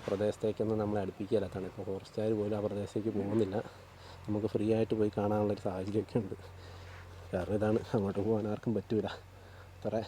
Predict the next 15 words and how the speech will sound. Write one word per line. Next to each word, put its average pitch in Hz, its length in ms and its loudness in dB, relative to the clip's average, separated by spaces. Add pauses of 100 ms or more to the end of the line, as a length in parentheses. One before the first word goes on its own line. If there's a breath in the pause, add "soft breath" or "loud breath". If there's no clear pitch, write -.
(540 loud breath)
റിസ്ക് - 280 0
എടുത്തിട്ടാണ് 113 420 4
പോയി 104 240 2
എടുത്തത് 95 260 0
കേട്ടോ. 98 180 0
അപ്പോൾ - 1300 -12
ഏതായാലും 104 300 -6
നിങ്ങൾ 107 160 -4
ആ 104 40 4
വിഷ്വൽസ് 104 440 0 (100)
കണ്ടല്ലോ. 95 340 -4 (2750 loud breath)
അപ്പോൾ - 120 4
നിങ്ങൾ 147 300 12 (640 loud breath)
ആ 143 60 12
ഒരു 147 120 12